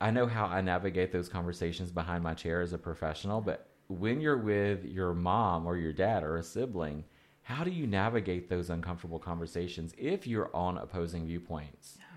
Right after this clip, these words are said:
Speaker 2: So first of all, it's important to kinda know your family and know, like, the, the past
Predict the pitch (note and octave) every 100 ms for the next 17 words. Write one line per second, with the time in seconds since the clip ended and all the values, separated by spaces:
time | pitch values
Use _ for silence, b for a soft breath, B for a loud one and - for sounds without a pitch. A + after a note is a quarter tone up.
0 | E3 - B B B B3 B3 C4+ C4+ G#3+
1 | G3 A#3 E3+ - F3+ E3+ - - F3 D3+
2 | D3+ D3+ D3 D3+ D3 F#3 D#3+ D#3+ D#3+ D#3+
3 | C#3+ D3 D3 D3 C#3+ C#3 C#3+ C3+ - D#3+
4 | C#3 - - F3 D3 D3 - -